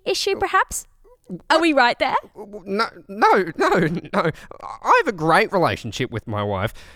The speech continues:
Speaker 2: It's not like divorce has been on the cards for a while or anything like that. Sophie loves me and I love her.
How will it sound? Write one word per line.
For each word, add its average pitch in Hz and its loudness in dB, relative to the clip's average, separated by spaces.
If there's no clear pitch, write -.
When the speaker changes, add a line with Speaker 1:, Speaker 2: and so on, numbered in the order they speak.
Speaker 2:
It's - -8
not 440 2
like 175 0
divorce 139 0
has 131 -4
been 135 -2
on 117 -2
the 113 -6
cards 123 -2
for 135 -4
a 117 0
while 135 2
or 113 2
anything 117 -2
like 104 -2
that. 120 0
Sophie 277 2
loves 214 2
me 190 2
and 175 0
I 147 2
love 139 0
her. 104 -2